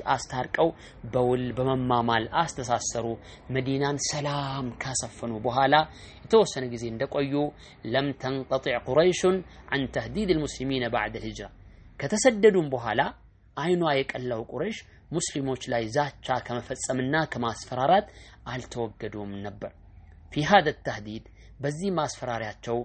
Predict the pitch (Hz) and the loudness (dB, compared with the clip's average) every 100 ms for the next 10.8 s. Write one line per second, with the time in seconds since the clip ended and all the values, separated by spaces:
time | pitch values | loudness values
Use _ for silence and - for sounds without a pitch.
0 | - - - 135 143 165 165 135 131 - | -6 -18 -4 -2 0 -2 2 2 2 0
1 | 110 - 117 113 - - _ 143 156 143 | -4 -2 -2 -2 -6 -16 _ 4 6 6
2 | 131 123 147 175 - - - 151 151 180 | 2 2 0 0 -8 -18 -4 0 0 0
3 | 160 135 143 139 160 143 135 131 123 107 | -2 0 -2 0 -2 0 0 2 2 2
4 | 110 127 131 - 131 127 120 - - 139 | 0 -4 -4 -4 -4 -4 -4 -6 2 4
5 | 120 123 123 113 113 160 233 - - - | 4 0 -2 -2 0 0 0 -4 -20 -20
6 | - - 127 - 156 170 165 147 139 160 | -16 -4 -2 2 4 4 2 -2 -2 2
7 | 156 147 151 - 156 165 143 139 151 147 | 4 2 -2 -2 0 0 0 0 0 0
8 | 139 175 185 165 110 - 101 - 101 - | 0 0 0 -2 -4 -6 -6 -8 -12 -14
9 | - - _ _ 113 117 139 151 165 180 | -20 -20 _ _ -8 -2 0 2 4 4
10 | 165 151 139 131 - 123 120 | 4 4 2 -2 -2 -2 -2